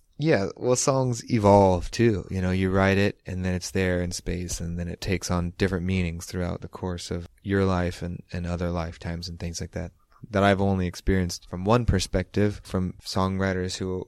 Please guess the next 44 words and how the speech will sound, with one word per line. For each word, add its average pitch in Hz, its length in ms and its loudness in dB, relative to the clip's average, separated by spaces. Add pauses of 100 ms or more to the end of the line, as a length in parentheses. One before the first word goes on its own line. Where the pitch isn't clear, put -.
(120)
who 92 380 -8
lived 95 280 -6
generations 90 500 -6
before 98 380 0
me, 95 160 0
and 98 120 0
I've 92 180 0
gotten 92 260 -2
to 92 300 -4
have 90 280 -4
emotional 90 440 -4
experience 90 440 -6
to 92 60 -10
their 90 160 -4
songs. 90 420 -8 (120)
And 95 240 -2
also 92 500 -4
writing 92 280 -2
songs 92 300 -6
in 92 100 -4
my 98 160 2
lifetime 90 760 -2
and 90 260 -6
seeing 87 440 -4
throughout 90 420 -4 (240)
periods 95 240 0
of 90 60 -2
my 87 100 -2
life 82 300 -6
when 85 160 -4
they've 85 160 -4
actually 85 600 -6
changed 85 360 -6
meaning 87 400 -2
and, 85 240 -8
and 82 280 -6
the 90 80 -14
people 87 320 -2
who 87 440 -4 (220)
they 90 120 -6
originally 87 360 -4
intended 85 380 -8
for, 87 480 -8 (280)
they, - 200 -10